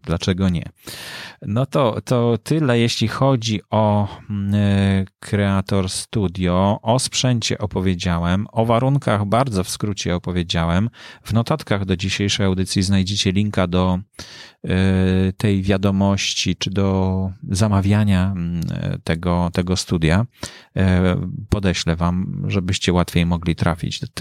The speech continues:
w to miejsce. Y, no i, e, jeśli chodzi o Creator Studio w Google Campus, no to chyba wszystko.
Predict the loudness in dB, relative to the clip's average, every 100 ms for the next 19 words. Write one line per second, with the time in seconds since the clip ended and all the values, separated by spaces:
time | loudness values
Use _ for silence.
0 | -2 0 2 0 0 0 2 2 -2 _
1 | _ _ _ _ _ _ _ _ -18 -14
2 | -12 -12 -12 -12 -14 -8 0 2 4 2
3 | 2 4 4 4 4 4 4 4 2 2
4 | 2 0 2 0 2 2 2 2 2 2
5 | 0 -2 -4 -2 0 0 0 -4 -4 0
6 | 2 2 2 -2 -2 -4 -4 -4 -4 -4
7 | -2 -2 -2 -4 -2 -2 -2 0 0